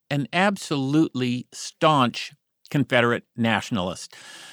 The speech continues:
And if it had ever been a case of Virginia needs A, the Confederacy needs B, he would have said, "We're going to do B," because Virginia is a subset of the Confederacy. And the Confederacy in the long term will protect the things we consider most important,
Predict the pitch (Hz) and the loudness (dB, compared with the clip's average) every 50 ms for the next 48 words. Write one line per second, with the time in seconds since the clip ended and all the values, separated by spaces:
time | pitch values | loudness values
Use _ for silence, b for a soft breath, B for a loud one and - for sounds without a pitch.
0 | B B B _ - 139 131 123 117 117 127 127 - - 147 127 120 - 151 127 | B B B _ 0 2 2 4 4 4 2 0 0 0 0 0 0 0 -2 0
1 | 107 127 135 123 127 139 147 147 131 151 143 135 117 - - 147 139 143 131 - | 0 0 0 2 2 2 0 0 0 0 0 0 -2 -2 -2 -2 0 0 -2 -4
2 | - - - 127 120 120 120 113 104 117 - 143 120 123 120 - 127 143 143 139 | -8 -6 0 2 4 4 2 0 -4 -14 -18 -10 -4 -4 -2 0 0 2 2 4
3 | 131 127 120 117 107 - 156 - 143 147 147 151 151 147 113 92 110 123 - 123 | 4 4 4 2 0 -2 -2 0 0 0 2 0 0 -2 -4 -4 -8 -6 -4 -4
4 | 117 - 143 139 143 135 123 - - 127 120 113 110 95 98 101 101 143 151 156 | -2 0 0 0 0 -2 -4 -4 -2 0 0 0 0 -2 -4 -2 2 4 4 4
5 | 156 156 156 - 131 - 143 135 127 127 123 117 - - - 131 120 120 120 - | 4 2 0 -2 -2 -2 -2 0 0 0 0 0 -2 -4 -2 -2 -2 -2 -4 -6
6 | - 131 127 110 110 107 113 117 117 147 160 147 185 214 233 208 113 85 - - | -4 -2 0 2 2 2 2 2 2 2 2 4 4 2 4 2 0 -2 -4 -10
7 | - - - - 117 113 - - 120 113 113 113 101 - - - - 185 - 123 | -20 -16 -6 -4 -4 -4 -2 0 0 0 0 0 -2 -10 -14 -16 -16 -14 -8 -4
8 | 123 117 95 120 113 113 120 127 - 127 117 - - 135 127 123 - - 143 120 | -4 -2 0 0 2 2 2 2 0 -4 -8 -10 -8 -6 -6 -4 -2 0 0 0
9 | 117 120 - - 127 127 135 135 147 - 147 143 131 143 147 165 151 104 - - | 0 0 -2 -2 0 0 0 -2 -4 -4 -4 -4 -2 0 0 0 0 -2 -4 -4
10 | 110 95 95 95 90 120 110 107 104 - 113 101 - 135 131 131 131 127 - - | -4 -2 -2 -2 -2 0 -2 -2 -2 -2 -4 -4 0 0 0 0 0 -2 -2 -2
11 | 139 131 120 107 101 101 120 143 160 175 185 - - 104 98 101 117 120 B B | -2 0 0 0 0 0 2 2 2 2 0 0 0 0 0 0 0 -2 B B
12 | B B B B B B B - 123 - - 127 - - 143 135 - - 117 - | B B B B B B B -2 -2 0 0 -4 0 0 -2 0 0 -4 -6 -2
13 | - 135 127 127 113 - 127 131 117 - - 123 110 - - 123 117 117 110 110 | 0 2 2 2 2 0 0 -4 -4 -2 0 -2 -2 0 -2 -2 -2 0 2 0
14 | 110 98 - 117 101 - _ - 98 95 107 127 143 - | 0 0 -2 -4 -4 -4 _ -2 -2 -2 -2 -2 -6 -6